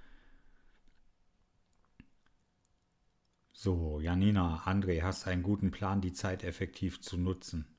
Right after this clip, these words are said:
Ja, so soll's tatsächlich sein. Das ist so der Hintergrund dazu. Und ich glaube, wie gesagt, es ist in einem Geschäft, du, das eine finanziert das andere quer. Im besten Fall,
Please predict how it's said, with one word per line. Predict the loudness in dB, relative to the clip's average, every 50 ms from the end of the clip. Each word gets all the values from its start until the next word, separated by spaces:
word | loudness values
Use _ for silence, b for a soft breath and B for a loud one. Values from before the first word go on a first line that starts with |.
| _ -8
Ja, | -4 0 0 2 2
so | 0 0 0 2
soll's | 4 6 6 4 4 2 0 -4 -4 -4 -6 -10 -12 -14 -12
tatsächlich | -6 -4 -4 -2 0 0 -2 -2 0 -2 -2 -2 -2 0
sein. | 2 2 2 2 2 0 -2
Das | -4 -4 -4 -6 -6
ist | -8 -8 -6
so | -4 -2 0 0 0 -2 -4 -6 -8
der | -6 -2 0 0 0 0 -2 -6 -6
Hintergrund | -2 0 2 2 4 2 2 4 2 2 2 0
dazu. | -2 -2 -4 -6 -6 -4 -6 -6 b b b b b b b b b b b b b b b b b b b b b b b b b _ -4
Und | -2 -2
ich | -2 -2 -2
glaube, | 0 4 6 8 8 8 8 10 10 10 10 10 8 6 4 2 0 -4 -8 -8
wie | -6 -4 -4 0 2 4 4
gesagt, | 6 6 6 6 6 4 0 -8 -12 -12 -12 -14 -16 -14 -10 -8 -6
es | -4 -4 -4
ist | -4 -4
in | -2 -2 0
einem | 2 2 2 4 4
Geschäft, | 2 2 4 6 6 4 4 2 0 2
du, | 2 2 2 -2
das | -2 -4 -2 -2
eine | 0 2 2 4 4 2
finanziert | 4 4 4 6 6 6 4 4 2 2 2
das | 2 0 0
andere | 0 2 2 2 2 0 -2
quer. | -2 -2 -2 0 2 2 2 0 b b b b b b b b b b b b b b b b b _ _ _ _ -20 -20 -20 _ _ _ _ _ _ 2
Im | 2 6 8
besten | 10 10 10 10 8 6 6 6 6
Fall, | 6 8 8 10 10 10 8 6 4